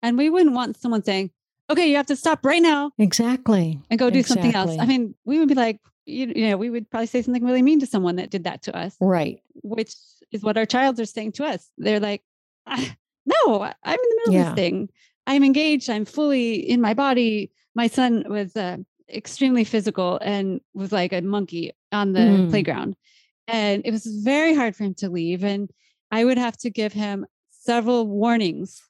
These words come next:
Speaker 1: you know, not warnings like, "You're gonna get in trouble," but, "Okay, Joe, ten minutes.
Speaker 2: Yes,
Speaker 1: Okay, Joe,
Speaker 2: yes.
Speaker 1: five minutes. Okay, Joe,
Speaker 2: Right.
Speaker 1: two minutes. Okay, Joe, one minute." So he could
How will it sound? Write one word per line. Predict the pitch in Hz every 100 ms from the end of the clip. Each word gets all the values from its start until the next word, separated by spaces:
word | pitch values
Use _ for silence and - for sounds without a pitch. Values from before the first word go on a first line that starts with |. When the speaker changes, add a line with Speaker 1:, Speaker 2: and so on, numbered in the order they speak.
| _ _ _
Speaker 1:
you | 226
know, | 208 -
not | 233
warnings | 196 220 202
like, | 185 175
"You're |
gonna | 185 190 180
get | 165
in |
trouble," | - 233 196
but, | 180 - _ _
"Okay, | 214 - 269 262
Joe, | 220 233 208
ten | - 247 285
minutes. | 302 262 240
Speaker 2:
Yes, | 208 233 202 - -
Speaker 1:
Okay, | 214
Joe, | 226 220
Speaker 2:
yes. | 185
Speaker 1:
five | 220 247 277
minutes. | 247 226
Okay, | 202 - 202
Joe, | 226
Speaker 2:
Right. | 214
Speaker 1:
two | - 269
minutes. | 277 233 -
Okay, | 214 240 254
Joe, | 247 220
one | 214 240
minute." | 220 -
So | 208
he | 208
could | 214 190